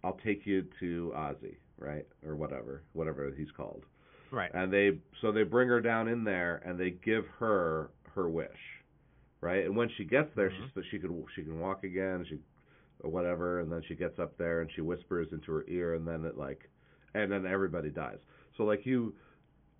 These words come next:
Speaker 1: can assume that she wished for some kind of end of world event or cataclysmic event because she was
Speaker 2: Yeah.
Speaker 1: so, just so depressed, um,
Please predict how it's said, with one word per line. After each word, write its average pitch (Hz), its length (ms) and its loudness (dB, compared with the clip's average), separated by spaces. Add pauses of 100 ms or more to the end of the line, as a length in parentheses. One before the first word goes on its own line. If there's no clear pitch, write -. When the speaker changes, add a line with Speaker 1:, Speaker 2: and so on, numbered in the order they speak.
(480)
Speaker 1:
can 123 160 2
assume 110 680 2
that 95 140 2 (140)
she 85 320 0 (300)
wished 98 340 4
for 85 140 -2 (180)
some 101 360 0
kind 92 240 -2
of 80 140 -2 (380)
end 107 180 2
of 95 120 -2
world 98 260 4
event 101 340 0
or 82 80 -2
cataclysmic 95 680 -4
event 95 380 -2 (220)
because 92 260 -4 (100)
she 82 280 -4 (420)
was - 140 -4
Speaker 2:
Yeah. 135 280 4
Speaker 1:
so, - 120 -8 (200)
just 127 180 0
so 139 100 6
depressed, 104 540 2 (640)
um, 85 600 0